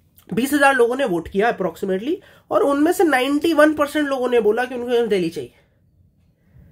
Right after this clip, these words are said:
ठीक है। एक और मैंने पोल किया कि "How many of you are preparing?"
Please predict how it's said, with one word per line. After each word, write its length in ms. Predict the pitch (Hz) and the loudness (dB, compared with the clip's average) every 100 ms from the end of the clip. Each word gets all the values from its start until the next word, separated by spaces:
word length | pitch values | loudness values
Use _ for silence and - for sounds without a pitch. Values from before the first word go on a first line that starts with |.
| - | -4
ठीक 140 | 302 302 | -2 -2
है। 120 | - _ _ | -6 _ _
एक 120 | 233 - | -4 2
और 180 | 320 302 | 2 2
मैंने 140 | 277 | -2
पोल 220 | 247 175 | 0 0
किया 200 | 180 131 - _ _ _ _ | -2 -8 -8 _ _ _ _
कि 80 | - | -8
"How 220 | 202 170 240 | -2 2 4
many 340 | 277 269 311 392 - _ 269 | 2 0 0 0 -2 _ -2
of 300 | 302 202 170 | -2 -4 -2
you 260 | 208 294 392 - _ - | 0 2 2 -2 _ 0
are 320 | 185 220 330 427 - _ _ _ _ _ _ _ _ _ _ - 185 190 | 4 4 2 -2 -10 _ _ _ _ _ _ _ _ _ _ -18 0 2
preparing?" 560 | 190 214 220 330 415 | 4 4 2 0 -6